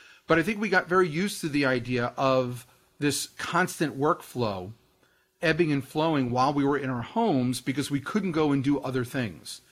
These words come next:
I myself, for instance, just took the first vacation I had been able to take since before the pandemic, and it's very hard to break away. Now, anybody who knows me knows that I'm always available anyway, and I'm not the type to break away, and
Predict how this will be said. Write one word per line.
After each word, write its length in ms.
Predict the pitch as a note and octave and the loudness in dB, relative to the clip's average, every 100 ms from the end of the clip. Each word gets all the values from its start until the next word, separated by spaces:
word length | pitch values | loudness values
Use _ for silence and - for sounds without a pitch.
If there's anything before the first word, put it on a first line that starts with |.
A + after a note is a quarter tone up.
| - - - _ _ _ _ _ - | -20 -20 -20 _ _ _ _ _ -4
I 120 | C#3 | 0
myself, 480 | D3+ D#3 - B3+ - | 2 2 4 4 4
for 120 | D#3 | 0
instance, 380 | C#3 - C3 B2 | 0 -2 -6 -2
just 240 | D3 C#3 - | -2 -2 -4
took 240 | C3+ - | -8 -4
the 140 | C3+ A#2+ | -2 -2
first 320 | C3+ B2+ - | -2 -4 -2
vacation 760 | C3+ A#2+ C3 A#2+ C3 B2 B2+ - | -4 -2 -4 -4 -4 -6 -6 -8
I 120 | A#2+ | -6
had 220 | A#2+ A#2+ | -4 -4
been 140 | A#2+ A#2 | -4 -4
able 240 | A#2 B2 | -4 -6
to 60 | A#2 | -4
take 180 | A#2 | -6
since 200 | - B2 | -6 -8
before 300 | - - B2+ | -6 -8 -4
the 100 | A#2+ | -6
pandemic, 680 | B2+ D3+ D3+ A2+ F2 C#3+ - - - - _ | -6 -6 -6 -6 -8 -10 -12 -20 -20 -20 _
and 120 | F#3 | -2
it's 120 | G3 D#3+ | 0 2
very 220 | G3+ G3 | 4 6
hard 200 | G#3 G#3+ | 4 2
to 60 | F3+ | 2
break 260 | E3+ D3 | 0 0
away. 300 | D3+ F#3 D#3 | 0 2 2
Now, 280 | C3 C3 B2+ - | 2 0 0 -6
anybody 360 | C3+ D3+ D#3+ F3+ | -6 -2 -2 0
who 100 | G#3+ | 2
knows 300 | G3+ F3 D3+ | 4 4 2
me 100 | D#3 | 0
knows 320 | C#3+ C#3+ A#2+ | 2 2 2
that 120 | C3+ | 0
I'm 220 | C#3 C#3+ | 2 2
always 320 | B2+ B2+ C3+ A#2+ | 0 0 0 0
available 440 | B2+ B2 A#2+ C3+ | 0 0 -2 -2
anyway, 560 | D3+ C#3+ A2+ G#2 G2+ B2+ | 0 0 0 -4 -4 -4
and 120 | B2 | -2
I'm 160 | B2+ | -2
not 220 | B2 A#2+ - | -2 -2 -6
the 60 | |
type 340 | A#2+ C#3 A#2+ - | -6 -4 -4 -6
to 80 | |
break 240 | B2 A#2+ B2 | -4 -2 -2
away, 300 | G#2+ A#2 B2+ | -4 -4 -4
and 220 | A2+ | -4